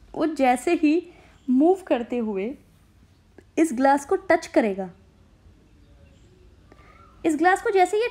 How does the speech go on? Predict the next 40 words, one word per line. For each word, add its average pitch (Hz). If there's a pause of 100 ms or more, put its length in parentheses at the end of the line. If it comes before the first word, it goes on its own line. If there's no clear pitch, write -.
टच 359
करेगा 294
ना, 311 (640)
तुरंत 403 (140)
क्या 330
होगा, 262 (520)
अब 285
बताओ, 302 (140)
इस 339
ग्लास 233 (440)
और 269 (100)
इस 294
वाटर 240
वेपर 214
में 196 (360)
कौन 320
हायर 262
एनर्जी 214
पे 208
है, 185 (160)
किसका 269
टेम्परेचर 262
ज़्यादा 180
है, 170 (600)
जल्दी 254
गेस 269
करो। - (680)
इस 214
ग्लास 240
के 294
अंदर 294
आइस 208
है, 180 (1000)
तो 302
आपका 320
जो 330
ये 381
पार्टिकल 294
है 339
ना, 359